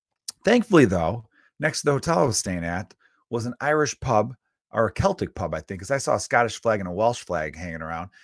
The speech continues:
called, uh, Fiddler's Hearth. I don't know what a hearth is. I should probably Google that. And I'm like, "Oh, they'll definitely have the game on." Lo and behold, they did. I walk in, grab myself a seat. There was a couple guys at the bar, and I normally would sit at the bar, but I'm like, "I need to stretch out 'cause I'm gonna be here for the whole game,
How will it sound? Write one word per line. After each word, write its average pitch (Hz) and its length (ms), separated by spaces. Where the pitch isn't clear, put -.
called, 120 320
uh, 110 220
Fiddler's 139 480
Hearth. - 560
I 107 80
don't 113 120
know 113 60
what 101 80
a 92 60
hearth 131 400
is. 80 240
I 92 40
should 90 200
probably 95 220
Google 87 300
that. 78 280
And 117 140
I'm 110 100
like, 104 160
"Oh, 120 120
they'll 120 160
definitely 92 380
have 87 100
the 92 80
game 107 280
on." 67 200
Lo 104 100
and 98 100
behold, 107 240
they 120 80
did. 101 320
I 104 100
walk 101 340
in, 151 300
grab 107 160
myself 104 360
a 92 60
seat. 131 340
There 127 100
was 110 80
a 107 40
couple 143 200
guys 135 180
at 104 80
the 101 40
bar, 120 260
and 127 80
I 113 40
normally 131 280
would 120 120
sit 139 100
at - 60
the - 60
bar, 113 280
but 113 100
I'm 101 100
like, 101 220
"I 113 80
need 107 120
to 92 80
stretch - 340
out 92 180
'cause - 80
I'm 98 60
gonna 92 100
be 95 120
here 92 120
for - 100
the 87 80
whole 95 140
game, 92 320